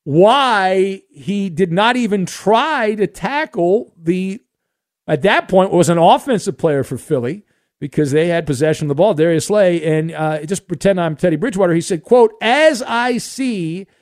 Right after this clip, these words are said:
a guy trying for the block, and I'm just thinking, 'Hey, man,'" Bridgewater said, "I gotta force the ball back inside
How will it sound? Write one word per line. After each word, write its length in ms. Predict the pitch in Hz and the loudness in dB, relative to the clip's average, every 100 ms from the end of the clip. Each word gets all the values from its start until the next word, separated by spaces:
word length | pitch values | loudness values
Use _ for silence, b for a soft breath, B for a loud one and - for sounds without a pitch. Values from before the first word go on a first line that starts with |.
| _ _ | _ _
a 140 | 165 175 | 0 0
guy 420 | 143 208 226 240 | 2 2 4 2
trying 600 | 175 - 220 240 269 262 | -2 -4 -2 0 -2 -4
for 340 | - 247 214 202 | -4 2 2 2
the 100 | 156 | -2
block, 680 | 131 175 240 208 185 185 - | 0 2 2 2 0 -2 -4
and 140 | 151 | -4
I'm 260 | 185 240 202 | -2 -2 0
just 300 | 226 196 - | 0 0 -2
thinking, 340 | 277 214 196 | -4 -2 -4
'Hey, 320 | - 302 349 | 2 2 4
man,'" 380 | 330 254 220 190 | 2 2 2 2
Bridgewater 480 | 160 175 147 156 139 | 2 0 0 0 0
said, 400 | - 127 120 156 _ _ _ _ _ - | -4 -8 -8 -12 _ _ _ _ _ 0
"I 240 | 262 359 | 2 2
gotta 320 | 359 294 247 | 2 2 2
force 440 | 190 - 294 294 - | 0 0 2 2 0
the 120 | 226 | -2
ball 360 | 165 233 269 | 4 4 4
back 440 | 233 233 247 262 254 | 4 2 2 0 -2
inside 800 | 285 302 247 285 302 339 302 | -4 -4 -2 2 4 4 2